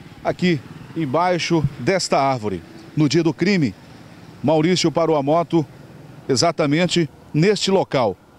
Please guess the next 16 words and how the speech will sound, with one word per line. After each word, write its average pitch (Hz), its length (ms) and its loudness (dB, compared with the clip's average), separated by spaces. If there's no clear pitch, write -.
Quem 175 180 0
conduzia 151 520 2
a - 20 0
moto 147 400 0
era 147 160 2
Galego. 147 540 0
Maurício 147 360 0
desceu 175 520 0
já 160 200 0
com 175 140 -2
a 160 80 4
arma 180 300 0
em 156 80 0
punho 170 400 2
e 151 80 0
começou 196 680 2